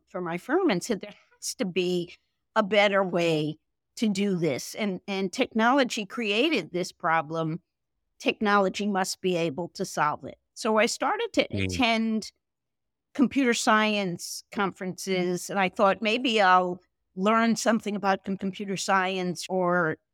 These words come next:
Speaker 1: A I technology." At that point, we called it machine learning. That will help me f-, figure out how to make this task easier for lawyers.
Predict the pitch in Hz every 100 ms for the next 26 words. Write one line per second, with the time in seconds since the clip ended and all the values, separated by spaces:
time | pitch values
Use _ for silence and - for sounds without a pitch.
0 | _ _ - 202 202 175 175 - 170 -
1 | 175 170 160 143 175 170 - 175 - 185
2 | 170 180 185 175 - 180 - 196 185 180
3 | 175 160 151 208 226 233 233 226 240 302
4 | - 254 220 214 220 - - - _ _
5 | - - 254 233 240 208 196 190 180 -
6 | 220 208 185 190 - 185 165 - - _
7 | _ _ - 214 190 180 - 202 196 196
8 | 175 151 143 - 170 151 147 107 - -